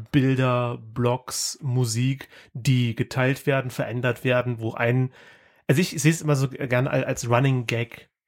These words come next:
dass man irgendwie, man kennt es schon irgendwo gesehen und durch eine leichte Veränderung bekommt's einen neuen Witz, eine neue Pointe,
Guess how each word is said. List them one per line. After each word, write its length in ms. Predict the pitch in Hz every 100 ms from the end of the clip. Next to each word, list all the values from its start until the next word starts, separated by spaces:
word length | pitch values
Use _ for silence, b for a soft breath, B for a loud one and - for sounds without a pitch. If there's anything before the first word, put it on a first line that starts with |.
| -
dass 180 | 120 127
man 80 |
irgendwie, 300 | 123 127 127
man 180 | 117 117
kennt 240 | - 147 185
es 120 | -
schon 140 | 131
irgendwo 260 | 151 135 127
gesehen 440 | 123 110 123 120
und 40 | 151
durch 120 | -
eine 80 | 123
leichte 300 | 120 139 147
Veränderung 580 | 139 120 127 135 139 135
bekommt's 340 | - 123 -
einen 60 | 127
neuen 300 | 113 113 113
Witz, 220 | 156 -
eine 80 | 120
neue 240 | 117 117
Pointe, 580 | - 120 127 139 143